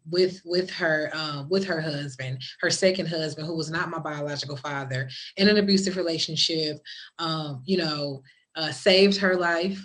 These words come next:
um, and, and had to take another's. This was in eighteen eighty, uh, nineteen eighty-two, excuse me, nineteen eighty-two. And this was a year before Wisconsin adopted the self-defense law.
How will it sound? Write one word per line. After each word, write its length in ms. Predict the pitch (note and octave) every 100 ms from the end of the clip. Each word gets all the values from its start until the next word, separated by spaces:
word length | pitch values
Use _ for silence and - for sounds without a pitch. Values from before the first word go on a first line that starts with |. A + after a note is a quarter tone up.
| F3
um, 540 | E3 E3 D#3 D3+ D3
and, 160 | F3 F3
and 100 | F#3
had 240 | F3 F3+ D#3+
to 80 | F#3+
take 220 | F3+ F#3
another's. 640 | F3+ E3 D#3 D#3 F3 G3 - - -
This 180 | F3 F3+
was 120 | F#3+
in 140 | F3 E3+
eighteen 460 | E3+ E3+ F#3 F#3
eighty, 360 | E3 E3 E3+ E3+
uh, 60 |
nineteen 580 | F3+ F#3 G#3 G3+ F#3+ E3+
eighty-two, 440 | E3 D3+ D#3+ E3+ D#3+
excuse 420 | C#3+ F#3 E3+ D#3+
me, 100 | D#3
nineteen 520 | E3+ G3+ G3+ G3 D#3+
eighty-two. 600 | D#3 D3 D3 E3 D3+ D3 - - -
And 120 | D#3+
this 120 | F3+ F3+
was 160 | D#3+
a 60 | D#3+
year 380 | D3+ G3 G#3+ G3
before 580 | F3 E3+ F3+ D#3+ D#3
Wisconsin 800 | D3 D#3+ - F#3 F3 F3+ F3 E3+
adopted 640 | D#3 E3 E3 D#3+ E3+ D#3 D3+ - - -
the 100 | E3+
self-defense 800 | - F#3 E3 C#3 - C4 B3 -
law. 320 | C#3 A#2+ C#3